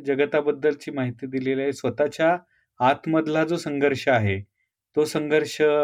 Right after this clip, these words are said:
केलेला आहे. म्हणजे आश्चर्याने थक्क व्हायला होतं की टेनिस हा त्याचा नावडता प्रकार होता, कारण त्याला शिक्षा म्हणून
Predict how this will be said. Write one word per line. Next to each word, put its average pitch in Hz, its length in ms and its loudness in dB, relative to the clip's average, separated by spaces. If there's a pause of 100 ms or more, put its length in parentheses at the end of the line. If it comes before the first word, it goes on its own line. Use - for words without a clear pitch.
(360)
केलेला 117 300 -2
आहे. 113 80 2
म्हणजे 123 180 -2
आश्चर्याने 135 580 -2
थक्क - 160 -10
व्हायला 139 220 0
होतं 127 320 -6 (420)
की 160 160 2
टेनिस 165 560 0
हा 175 60 4
त्याचा 175 280 0
नावडता 165 560 4
प्रकार 165 360 0
होता, 156 220 0
कारण 156 280 -4
त्याला 165 260 -4
शिक्षा - 500 -4
म्हणून 156 420 -4